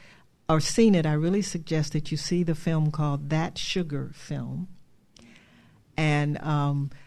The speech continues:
I was on a panel a year or so ago, and they came back to that question where they said, "What's the one thing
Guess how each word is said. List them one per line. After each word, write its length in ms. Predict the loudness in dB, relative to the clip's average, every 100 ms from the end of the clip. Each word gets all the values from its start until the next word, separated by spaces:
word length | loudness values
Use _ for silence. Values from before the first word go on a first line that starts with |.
| -6 2
I 100 | 4
was 200 | 6 4
on 160 | 2
a 40 | 4
panel 500 | 2 6 6 6 2
a 60 |
year 280 | 0 0 0
or 40 | 0
so 220 | -2 -2
ago, 540 | -2 0 0 -2 -4
and 560 | -4 -4 -2 0 0 0
they 260 | 0 -2 -4 -8
came 200 | 2 4
back 220 | 4 2 0
to 80 |
that 160 | 0 0 -4 -10 -2
question 440 | 0 0 2 2
where 100 | 2
they 100 | 0
said, 220 | -2 -2
"What's 220 | 0 0
the 100 | 2
one 400 | 2 6 6 6
thing 680 | 4 2 2 2 0 -2